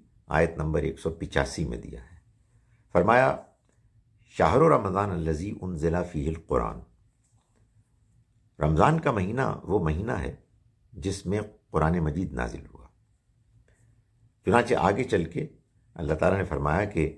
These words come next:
"फमन शाहिदा मिनकुमुश शहरा फलयसुमहु।" चुनांचे जो कोई ये महीना पाए, यानी उसकी ज़िंदगी में ये महीना आ जाए, तो उसे चाहिए कि वो उसके रोज़े रखे।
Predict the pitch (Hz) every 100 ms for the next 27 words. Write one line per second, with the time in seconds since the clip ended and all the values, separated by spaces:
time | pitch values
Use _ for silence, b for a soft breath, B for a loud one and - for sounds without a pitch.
0 | b b b b _ - 80 110 82 87
1 | 85 104 95 87 82 - 76 76 - 82
2 | 85 107 - 76 64 - 67 64 - -
3 | _ _ _ 69 71 76 107 - - _
4 | b b b b - 80 110 151 151 -
5 | 98 110 127 - - _ _ _ _ _
6 | _ _ _ _ _ - 80 92 131 78
7 | 71 67 80 90 113 - - 69 78 73
8 | - - _ _ _ _ _ - 71 78
9 | 76 - 76 71 85 92 101 92 87 85
10 | 76 67 64 71 90 90 73 82 85 60
11 | - - _ _ _ _ _ 80 85 82
12 | 82 87 92 - 73 80 - 73 64 64
13 | - - -